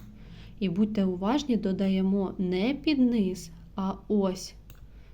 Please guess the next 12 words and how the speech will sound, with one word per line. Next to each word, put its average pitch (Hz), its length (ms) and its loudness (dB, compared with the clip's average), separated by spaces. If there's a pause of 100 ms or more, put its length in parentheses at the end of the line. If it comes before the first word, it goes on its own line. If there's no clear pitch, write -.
(180)
між 226 440 2 (340)
оранжевенькими, 180 1200 0
так, 240 300 -2
між 196 280 0
командами 190 680 0
повторення. 180 800 -6 (500)
І 208 160 6
замість 190 540 4 (100)
п'ятнадцяти 196 1040 -4 (100)
пишемо 233 600 0 (1300)
вісімнадцять. 180 920 0 (1400)
Ось 269 320 0